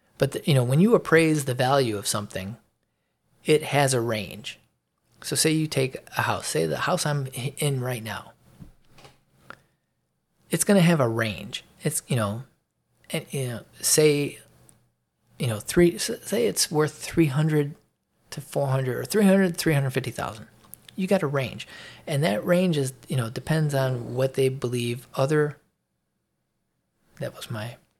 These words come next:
French bulldog, um, what they believe other houses in the area are worth, and your house, you know,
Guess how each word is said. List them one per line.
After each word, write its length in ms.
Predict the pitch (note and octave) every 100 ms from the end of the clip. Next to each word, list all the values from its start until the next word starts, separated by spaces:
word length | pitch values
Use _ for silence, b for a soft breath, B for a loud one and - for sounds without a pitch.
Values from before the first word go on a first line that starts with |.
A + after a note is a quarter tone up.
| _ _ _ _ _ _ _ _ _
French 320 | - A2+ -
bulldog, 300 | B2 A2+ - _ _ _ _ _ _ _ _ _ _ - - _ -
um, 400 | - C#3+ B2+ B2+ - _ _ _ _ _ _ _ _ _ _
what 140 | D#3+ C#3
they 80 | C#3+
believe 320 | C#3 C3 -
other 280 | D#3 F3 D3
houses 400 | D3 D3 C#3 C3+
in 100 | C3+
the 120 | -
area 340 | C3+ B2+ B2
are 180 | - C3+
worth, 440 | B2 F2+ G2 - - _ _ _ _ _ _ _
and 280 | C#3 C3 C3
your 180 | C3 A#2+
house, 320 | - A2+ -
you 60 | A2
know, 220 | G#2+